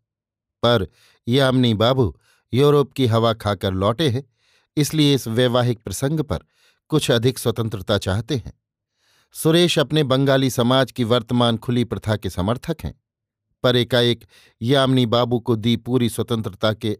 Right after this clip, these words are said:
अनभ्यास के कारण निरुपमा को संकोच पहुंच सकता है, इस विचार से धीरे-धीरे रास्ता तय कर रहे हैं।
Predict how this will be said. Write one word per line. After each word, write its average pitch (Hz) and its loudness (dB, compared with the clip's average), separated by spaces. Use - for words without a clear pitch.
अनभ्यास 98 0
के 90 -6
कारण 131 0
निरुपमा 139 2
को 123 -6
संकोच 113 -4
पहुंच 113 -2
सकता 117 -2
है, 110 -2
इस 156 0
विचार 135 0
से - -4
धीरे-धीरे 110 -2
रास्ता 101 0
तय 101 0
कर 107 -6
रहे 104 -4
हैं। 71 -12